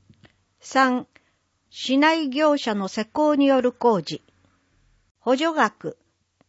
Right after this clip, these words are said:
危険ブロック塀などの撤去、一平方メートルあたり七千円と、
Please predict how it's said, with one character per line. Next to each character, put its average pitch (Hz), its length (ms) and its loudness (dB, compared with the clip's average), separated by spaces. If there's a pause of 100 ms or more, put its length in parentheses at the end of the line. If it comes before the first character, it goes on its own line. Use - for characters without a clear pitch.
(260)
危 - 120 -20
険 320 280 2
ブ 302 120 0
ロ 302 100 4
ッ 311 40 -10
ク 311 180 -10
塀 240 180 2
な 220 160 -2
ど 202 140 -2
の 175 160 -4
撤 233 200 -2 (120)
去、 - 240 -6 (1400)
一 226 260 -6
平 294 300 -2
方 277 260 -2
メ 254 220 0
ー - 20 -2
ト 240 160 -2
ル 226 240 -4
あ 226 60 -6
た 180 160 -8
り 156 180 -16 (640)
七 247 300 0
千 254 380 -2
円 202 240 -6
と、 - 280 -6